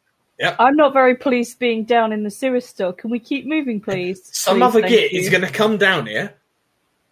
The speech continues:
Speaker 1: They're gonna, they, they're gonna see that thing. If they did the same thing we did, they're gonna dob us in on it.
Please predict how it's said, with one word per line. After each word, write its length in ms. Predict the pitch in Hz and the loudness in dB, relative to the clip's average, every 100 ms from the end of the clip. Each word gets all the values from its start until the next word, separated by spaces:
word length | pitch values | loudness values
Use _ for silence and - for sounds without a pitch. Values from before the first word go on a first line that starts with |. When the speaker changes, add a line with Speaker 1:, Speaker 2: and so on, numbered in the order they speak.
| - | -12
Speaker 1:
They're 140 | 156 | -8
gonna, 340 | 156 175 175 - _ - | -4 -4 -6 -8 _ -8
they, 240 | 165 226 | -2 -2
they're 200 | 226 202 247 | 0 -2 0
gonna 120 | 233 | -2
see 200 | 214 190 | -4 -4
that 240 | 185 - | -4 -4
thing. 180 | 123 110 | -14 -16
If 80 | - | -4
they 160 | 190 | -2
did 140 | 247 220 | -2 -8
the 80 | 190 | -6
same 260 | 190 190 | -4 -4
thing 220 | 170 165 | -4 -4
we 180 | 160 202 | -4 -6
did, 180 | 147 107 | -6 -8
they're 160 | 175 196 | -4 -2
gonna 300 | 202 156 - _ _ _ _ 156 | 0 -4 -8 _ _ _ _ -6
dob 240 | 170 196 202 | -2 0 -2
us 200 | 202 - | -6 -4
in 180 | 135 | -4
on 60 | 120 | -6
it. 60 | 107 | -20